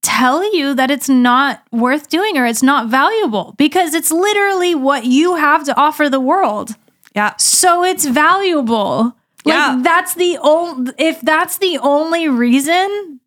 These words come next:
Speaker 1: then let that be the reason, because it's a valid reason.
Speaker 2: Yeah.
Speaker 1: So
Speaker 2: So good.
Speaker 1: <laughs> I'm,
Speaker 2: So
Speaker 1: I'm,
Speaker 2: good.
Speaker 1: I'm just processing out loud by myself
Speaker 2: Uh, me too.
Speaker 1: and
Speaker 2: This is
Speaker 1: for
Speaker 2: so good.
Speaker 1: myself. Like, this is just <laughs>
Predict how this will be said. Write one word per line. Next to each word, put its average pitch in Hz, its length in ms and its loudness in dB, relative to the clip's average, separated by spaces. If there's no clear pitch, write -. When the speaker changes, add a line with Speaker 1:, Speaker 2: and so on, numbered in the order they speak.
Speaker 1:
then 294 340 0
let 277 240 0
that 233 180 0
be 240 120 0
the 202 140 0
reason, 202 640 -2
because 247 280 0
it's 226 140 -2
a 220 60 -2
valid 202 380 -2
reason. - 600 -6
Speaker 2:
Yeah. 156 300 -6
Speaker 1:
So 254 1120 0
Speaker 2:
So 320 500 2
good. 277 60 0
Speaker 1:
<laughs> 247 560 0
I'm, 349 240 2
Speaker 2:
So 359 80 4
Speaker 1:
I'm, - 0 -
Speaker 2:
good. 285 400 2
Speaker 1:
I'm 403 160 0
just 403 220 -4
processing 285 640 0
out 233 160 2
loud 226 460 0
by 226 160 0
myself 233 280 2
Speaker 2:
Uh, 277 500 2
me 269 200 2
too. 262 140 0
Speaker 1:
and 214 380 0
Speaker 2:
This 254 120 2
is 294 80 0
Speaker 1:
for 262 120 4
Speaker 2:
so 277 80 2
good. 285 60 2
Speaker 1:
myself. 285 840 0
Like, 269 360 0
this 311 180 -2
is 330 160 -2
just 285 320 0
<laughs> 262 60 0